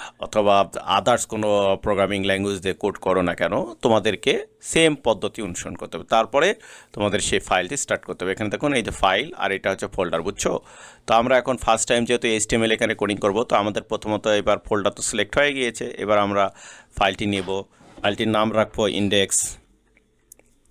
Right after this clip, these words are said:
এইচটিএমএল। আমাদের সামনে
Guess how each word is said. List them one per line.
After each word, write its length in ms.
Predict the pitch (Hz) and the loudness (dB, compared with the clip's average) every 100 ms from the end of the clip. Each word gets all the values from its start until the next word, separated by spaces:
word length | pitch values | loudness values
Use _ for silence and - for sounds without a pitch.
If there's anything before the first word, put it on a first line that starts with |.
| 87 | -6
এইচটিএমএল। 680 | 87 - 95 87 85 82 - _ _ _ _ _ _ _ _ _ _ _ _ _ _ _ _ _ _ _ - _ - | -4 0 0 0 -4 -6 -12 _ _ _ _ _ _ _ _ _ _ _ _ _ _ _ _ _ _ _ -20 _ -6
আমাদের 260 | 95 87 - | -2 -2 0
সামনে 420 | - 104 120 | 0 2 0